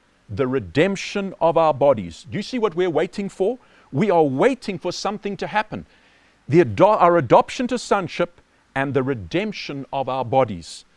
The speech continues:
We are waiting for the fullness of what Jesus Christ purchased for us and secured for us at the cross through the shedding of his blood. Paul says, "For in this hope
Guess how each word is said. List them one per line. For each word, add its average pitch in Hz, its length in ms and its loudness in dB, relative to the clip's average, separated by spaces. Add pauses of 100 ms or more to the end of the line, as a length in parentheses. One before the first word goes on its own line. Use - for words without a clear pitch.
(400)
We 190 160 -2
are 190 120 4
waiting 156 600 0
for 151 160 -4
the 143 100 -2
fullness 247 720 -2
of 135 140 -2
what 135 240 -6
Jesus 240 520 -4
Christ - 640 -8
purchased - 540 -4
for - 220 -4
us - 400 -6 (260)
and 165 180 -2
secured 262 720 -4
for 110 240 -8
us 104 400 -10 (240)
at 156 180 -4
the 135 80 -6
cross - 560 0
through 147 220 -2
the 139 100 0
shedding 156 380 -4
of 127 100 -6
his 123 220 -10
blood. 104 340 -4 (880)
Paul 196 240 6
says, 202 340 4
"For 208 200 6
in 202 280 0
this 247 240 2
hope - 440 2